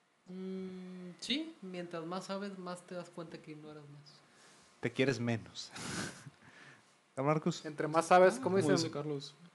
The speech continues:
Speaker 2: ¿Ah?
Speaker 4: Entre más sabes, menos sabes, o
Speaker 3: No,
Speaker 1: Entre más
Speaker 3: más,
Speaker 1: sabes,
Speaker 3: más infeliz
Speaker 1: más
Speaker 3: eres.
Speaker 1: Exacto.
Speaker 4: Ah, ok,
Speaker 2: Ah,
Speaker 4: ok.
Speaker 2: sí.
Speaker 1: Entre más
Speaker 4: Bueno,
Speaker 1: sabes,
Speaker 4: sí.
Speaker 1: más te das cuenta de lo mucho que ignoras.
Speaker 4: Sí,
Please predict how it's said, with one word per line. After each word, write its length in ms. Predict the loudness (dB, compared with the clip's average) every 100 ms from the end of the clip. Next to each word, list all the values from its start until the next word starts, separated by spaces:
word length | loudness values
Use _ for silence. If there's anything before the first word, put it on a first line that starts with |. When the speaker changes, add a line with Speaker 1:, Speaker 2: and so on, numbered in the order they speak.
| -8
Speaker 2:
¿Ah? 120 | -6
Speaker 4:
Entre 180 | -2 0
más 360 | 0 2 0 0
sabes, 320 | -2 0 0 0
menos 220 | 0 2
sabes, 280 | 2 2 0
o 220 | -6 -8 -12 -4
Speaker 3:
No, 100 | 2
Speaker 1:
Entre 120 | 4 6
más 100 | 10
Speaker 3:
más, 180 | 10 10
Speaker 1:
sabes, 120 | 10
Speaker 3:
más 160 | 10 10
infeliz 380 | 10 12 12
Speaker 1:
más 60 | 12
Speaker 3:
eres. 360 | 10 12 10 6
Speaker 1:
Exacto. 120 | 6 10
Speaker 4:
Ah, 140 | 12 12
ok, 140 | 10 8
Speaker 2:
Ah, 200 | 6 4
Speaker 4:
ok. 60 |
Speaker 2:
sí. 120 | 0 0
Speaker 1:
Entre 300 | 0 -2 -4
más 180 | -2 -2
Speaker 4:
Bueno, 160 | -2
Speaker 1:
sabes, 180 | -2 -6
Speaker 4:
sí. 100 | -6
Speaker 1:
más 140 | -10 -8
te 80 | -8
das 180 | -8
cuenta 340 | -8 -8 -8 -8
de 100 | -8
lo 80 | -8
mucho 300 | -10 -12 -12
que 100 | -14
ignoras. 520 | -14 -16 -16 -20
Speaker 4:
Sí, 60 | -20